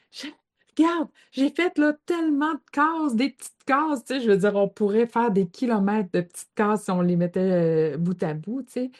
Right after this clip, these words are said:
Pour moi, c'est des petites parcelles de vie, de notre vie. Puis c'est intéressant de voir. Tu sais, moi, je regarde,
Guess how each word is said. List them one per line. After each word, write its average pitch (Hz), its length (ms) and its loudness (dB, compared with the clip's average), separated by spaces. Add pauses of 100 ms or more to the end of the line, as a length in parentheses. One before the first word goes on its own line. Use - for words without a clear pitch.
(520)
Pour 214 120 0
moi, 247 180 6
c'est 254 180 -4
des 180 160 0
petites - 320 -20
parcelles 214 520 -2
de 175 80 0
vie, 185 440 -2 (200)
de 190 100 -2
notre 208 420 0
vie. 165 300 -8 (720)
Puis - 180 -16
c'est 226 60 -2
intéressant 208 640 0
de 208 100 0
voir. 180 460 -4
Tu - 60 -20
sais, 214 60 2
moi, 220 120 4
je 208 120 0
regarde, 190 600 -4